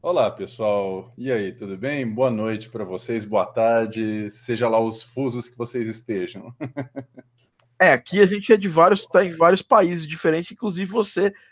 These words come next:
Speaker 2: não está no Brasil também, está em Campo Grande, né, que é quase, não é Brasil.
Speaker 1: <laughs> A gente tá quase no Paraguai aqui. Até uns anos atrás isso era Paraguai.
Speaker 2: É. Graças à Guerra do Paraguai, o Brasil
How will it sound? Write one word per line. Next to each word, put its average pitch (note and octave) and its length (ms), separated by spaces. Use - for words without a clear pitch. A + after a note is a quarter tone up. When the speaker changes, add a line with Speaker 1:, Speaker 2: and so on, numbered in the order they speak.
Speaker 2:
não F3 100
está F#3+ 240
no G#3+ 60
Brasil G3 380
também, E3 260
está E3+ 180
em E3 60
Campo E3+ 300
Grande, D#3 360
né, D3 160
que D3 140
é C3+ 40
quase, D3 360
não D#3 80
é D#3+ 60
Brasil. B2+ 480
Speaker 1:
<laughs> - 840
A C3 240
gente B2+ 260
tá C3+ 100
quase D#3 320
no E3+ 80
Paraguai C3+ 640
aqui. A2+ 320
Até B2+ 220
uns F3 180
anos E3+ 220
atrás D3+ 340
isso - 80
era E3 100
Paraguai. A#2 640
Speaker 2:
É. B2+ 340
Graças D#3 340
à E3 60
Guerra D#3 220
do D#3 100
Paraguai, C#3+ 480
o C#3+ 60
Brasil C#3 360